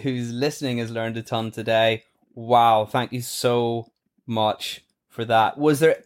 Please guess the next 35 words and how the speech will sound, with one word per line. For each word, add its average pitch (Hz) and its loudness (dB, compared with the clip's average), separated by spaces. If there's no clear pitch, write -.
anything 160 0
that 123 -2
else 135 4
that - -8
you 123 -6
wanted 123 -2
to 127 -12
cover 123 0
in 123 2
this 120 -2
episode 117 0
before 120 0
we 113 -2
wrap 120 2
it 117 2
up? 117 4
I 127 0
knew, 135 2
I 127 -2
know 135 2
that 135 -6
there 131 0
was 123 -2
a 127 -4
few 131 0
other 123 0
things 120 -2
that 95 -8
we 98 -8
spoke - -8
about 117 2
off 113 0
camera, 120 -2
company 135 -2
cars, 127 4